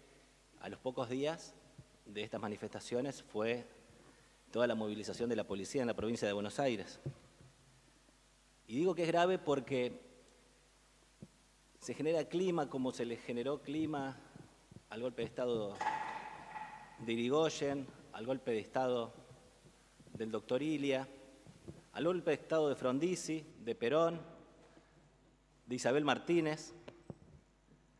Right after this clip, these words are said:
Se genera, repito, clima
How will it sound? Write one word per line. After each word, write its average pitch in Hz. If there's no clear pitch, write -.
Se 135
genera, 185
repito, 160
clima 165